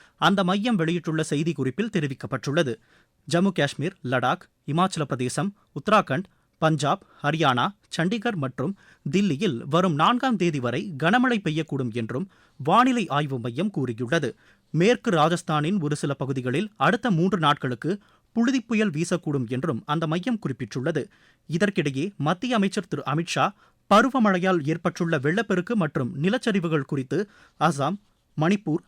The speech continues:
சிக்கிம், அருணாச்சல பிரதேச முதலமைச்சர்களை தொடர்பு கொண்டு பேசினார். அப்போது அங்குள்ள நிலைமை குறித்து கேட்டறிந்த திரு அமித்ஷா,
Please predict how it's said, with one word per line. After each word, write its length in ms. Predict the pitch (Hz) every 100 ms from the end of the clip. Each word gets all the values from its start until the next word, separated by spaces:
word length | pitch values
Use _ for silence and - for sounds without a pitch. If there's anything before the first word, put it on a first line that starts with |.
| -
சிக்கிம், 460 | - 190 190 196 202 -
அருணாச்சல 480 | 170 240 254 214 220
பிரதேச 440 | 170 165 180 202
முதலமைச்சர்களை 720 | 165 139 196 185 196 160 165
தொடர்பு 300 | 180 180 190
கொண்டு 200 | 139 113 110
பேசினார். 460 | 120 - 160 107 _ _ _ 143
அப்போது 380 | - 151 127 170 - _
அங்குள்ள 440 | - 220 233 240 220
நிலைமை 360 | 156 202 208
குறித்து 340 | 175 170 165 170
கேட்டறிந்த 520 | - 160 165 156 139
திரு 200 | 135 131 131
அமித்ஷா, 400 | 139 135 -